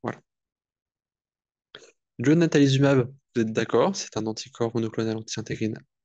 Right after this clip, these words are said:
alpha quatre. Le rituximab peut être utilisé comme traitement de fond. Le fingolimod nécessite une surveillance de l'E C G à l'introduction parce que justement, on peut avoir des troubles du rythme, euh, ou de l'hypertension.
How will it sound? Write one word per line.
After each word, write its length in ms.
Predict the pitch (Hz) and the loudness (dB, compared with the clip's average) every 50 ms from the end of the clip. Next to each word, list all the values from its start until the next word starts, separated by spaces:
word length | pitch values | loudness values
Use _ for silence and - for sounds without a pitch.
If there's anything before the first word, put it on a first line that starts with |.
| _ _ | _ _
alpha 300 | - 113 113 110 - 110 | -4 -4 -4 -4 -6 -6
quatre. 420 | - - 151 196 - - - - _ _ _ _ _ _ _ _ _ _ _ _ _ _ _ _ _ _ _ _ _ _ _ _ _ _ _ _ _ _ _ _ _ _ | -4 -4 -4 -6 -6 -8 -16 -20 _ _ _ _ _ _ _ _ _ _ _ _ _ _ _ _ _ _ _ _ _ _ _ _ _ _ _ _ _ _ _ _ _ _
Le 220 | - 131 127 151 170 | -2 2 4 4 6
rituximab 880 | 180 180 180 - 160 - - - 151 147 151 151 151 139 127 120 113 - _ _ _ - | 4 4 2 2 0 0 2 2 4 4 4 4 4 4 2 0 -2 -8 _ _ _ -2
peut 80 | 135 | 0
être 160 | 135 - - | 0 0 -4
utilisé 340 | 135 135 - 131 120 - 123 | -8 -10 -10 -8 -6 -4 -4
comme 160 | - - 117 | -4 -6 -8
traitement 380 | 117 - 117 113 - 117 117 120 | -6 -6 -8 -8 -6 -6 -6 -6
de 60 | 117 | -6
fond. 320 | - - 156 185 214 220 208 | -2 0 2 2 4 4 4
Le 120 | 180 147 | 4 2
fingolimod 840 | 131 - 139 127 123 123 123 127 123 127 131 139 139 127 110 - - _ _ _ _ _ _ - | 2 2 2 4 4 4 4 4 2 4 4 4 2 2 0 -4 -6 _ _ _ _ _ _ -6
nécessite 460 | 123 131 - 147 135 - 147 135 - | -6 -4 -4 -6 -6 -8 -8 -6 -6
une 140 | 135 123 - | -6 -6 -6
surveillance 360 | - 135 131 131 131 127 117 | -6 -4 -4 -4 -4 -2 -2
de 80 | 120 | -2
l'E 100 | 117 120 | -2 -2
C 140 | 117 - - | -4 -6 -8
G 100 | 117 117 | -8 -8
à 40 | 117 | -8
l'introduction 520 | 110 110 - - 110 110 - - 117 117 117 _ _ _ _ _ _ _ _ _ _ - | -10 -8 -4 -4 -4 -4 -4 -6 -6 -8 -8 _ _ _ _ _ _ _ _ _ _ -2
parce 200 | 120 123 - - | 0 0 0 0
que 80 | 127 | 0
justement, 340 | 117 113 - 123 120 127 120 | 0 0 0 0 0 0 -2
on 40 | 117 | -4
peut 80 | 123 _ | -6 _
avoir 160 | - 107 107 | -10 -8 -8
des 80 | 104 - _ _ _ | -10 -10 _ _ _
troubles 220 | - - - 123 113 | -12 -8 -6 -6 -2
du 100 | 120 117 | 0 0
rythme, 420 | 117 123 123 123 - 110 104 95 - _ _ _ _ _ _ _ _ _ _ _ _ _ _ _ - | 2 2 0 0 -2 -4 -4 -4 -6 _ _ _ _ _ _ _ _ _ _ _ _ _ _ _ -10
euh, 260 | 107 107 104 104 107 107 | -6 -6 -4 -4 -6 -6
ou 120 | 110 120 | -6 -4
de 60 | 123 | -4
l'hypertension. 680 | 127 120 - 117 113 - 113 113 - - 147 170 202 - | -4 -4 -6 -6 -6 -6 -8 -8 -6 -4 -4 -4 -4 -4